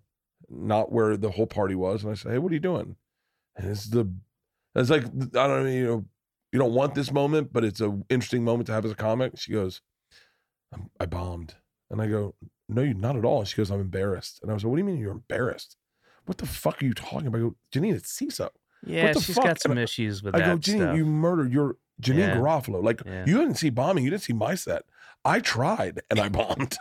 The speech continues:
Speaker 2: <laughs>
Speaker 1: Like, I fucking tried. I did material that works in clubs and I bombed.
Speaker 2: <laughs>
Speaker 1: I go, "You're fucking a legend." I go,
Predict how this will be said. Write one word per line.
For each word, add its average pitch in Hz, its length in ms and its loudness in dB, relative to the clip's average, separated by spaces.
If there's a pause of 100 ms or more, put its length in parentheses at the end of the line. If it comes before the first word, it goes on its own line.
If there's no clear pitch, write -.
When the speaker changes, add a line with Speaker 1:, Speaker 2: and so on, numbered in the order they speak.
(120)
Speaker 2:
<laughs> - 140 -10
Speaker 1:
Like, 151 200 4
I 190 160 6
fucking 151 520 2
tried. - 640 4
I 190 140 6
did 220 220 0
material 202 460 4
that 220 180 0
works 208 420 4 (280)
in 240 200 2
clubs 262 460 6
and - 80 4
I 175 100 6
bombed. 170 540 0 (100)
Speaker 2:
<laughs> - 120 -6
Speaker 1:
I - 160 6
go, 247 120 4
"You're 262 280 4
fucking 226 420 2
a 180 60 4
legend." 175 520 4
I 156 60 6
go, 143 260 4